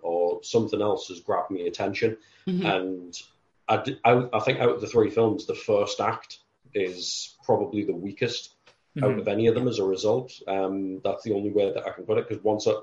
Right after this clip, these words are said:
Speaker 1: I was like, "No, I've got to sit and watch this regardless of how shit I think it is. I've got to do some homework because I'm always cripplingly underprepared on these
Speaker 3: <laughs>
Speaker 1: podcasts." And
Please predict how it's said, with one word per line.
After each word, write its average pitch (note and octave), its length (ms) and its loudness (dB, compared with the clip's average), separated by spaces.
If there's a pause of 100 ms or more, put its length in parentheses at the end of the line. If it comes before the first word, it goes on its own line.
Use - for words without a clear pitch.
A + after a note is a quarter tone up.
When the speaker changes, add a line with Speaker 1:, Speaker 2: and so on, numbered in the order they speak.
Speaker 1:
I F#2+ 40 -2
was G2 180 -2
like, F#2+ 240 -2
"No, F#2 340 0 (640)
I've - 220 2 (100)
got D#3+ 240 4
to - 60 -6
sit - 240 -2
and G#2+ 100 -4
watch F#2 260 -4
this F#2+ 220 -4
regardless G#2 440 0
of G#2+ 80 0
how A2+ 200 0
shit - 420 -8
I G2 60 -4
think F#2+ 300 -6
it F2+ 120 -6
is. E2+ 300 -6
I've G2 160 -2 (540)
got B2 220 4
to A2 60 0
do A2 160 -2
some G#2+ 160 -4
homework E2+ 460 -4
because - 180 -6
I'm F#2 220 -4
always F#2+ 420 0 (260)
cripplingly G#2 480 0
underprepared G2+ 520 -2
on F2 100 -6
these F#2 280 -8 (200)
Speaker 3:
<laughs> - 200 -16
Speaker 1:
podcasts." G#2+ 560 2
And G#2+ 320 2